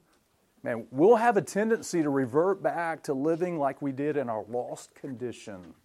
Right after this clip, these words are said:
if we don't grow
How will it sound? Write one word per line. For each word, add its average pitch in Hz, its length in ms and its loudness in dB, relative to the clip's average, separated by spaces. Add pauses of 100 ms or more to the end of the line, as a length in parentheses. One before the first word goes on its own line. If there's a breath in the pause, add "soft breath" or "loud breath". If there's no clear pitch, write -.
(960 soft breath)
if 151 260 -6
we 143 140 2
don't 120 340 -2
grow 101 640 0